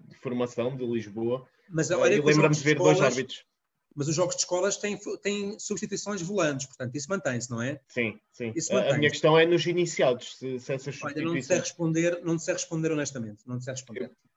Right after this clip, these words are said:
Speaker 1: penso que sim, mas também tenho a certeza.
Speaker 2: Sim.
Speaker 1: Ah, em relação a essa questão também do, eh, dos três jogos, que às vezes são quatro, outras são cinco, que acabam por fazer por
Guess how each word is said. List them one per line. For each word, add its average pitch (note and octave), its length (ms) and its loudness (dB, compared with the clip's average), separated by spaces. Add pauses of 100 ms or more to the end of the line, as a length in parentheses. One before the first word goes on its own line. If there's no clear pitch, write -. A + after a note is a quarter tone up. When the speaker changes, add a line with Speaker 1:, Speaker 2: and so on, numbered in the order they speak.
(160)
Speaker 1:
penso D#3 260 2
que - 60 -20
sim, D3+ 120 -2
mas D#3+ 140 2
também D#3+ 240 4
tenho D3+ 160 0
a D3+ 60 0
certeza. D3 420 -4
Speaker 2:
Sim. - 480 -6
Speaker 1:
Ah, C3 140 6 (100)
em D#3 80 4
relação E3 400 4
a E3+ 60 6
essa E3 180 0
questão D#3+ 340 2
também D3+ 360 4
do, D3 280 0 (520)
eh, A2 260 -2
dos A#2+ 220 -6
três B2 200 0
jogos, D3 380 2
que C3 100 -4
às A#2 360 4
vezes B2+ 180 -6
são B2+ 160 -6
quatro, C3 380 2
outras A#2 280 -6
são C3 160 -4
cinco, C3+ 540 -6
que A2+ 120 -12
acabam A#2+ 220 0
por A#2 100 -12
fazer A#2 260 -2
por A2+ 120 -4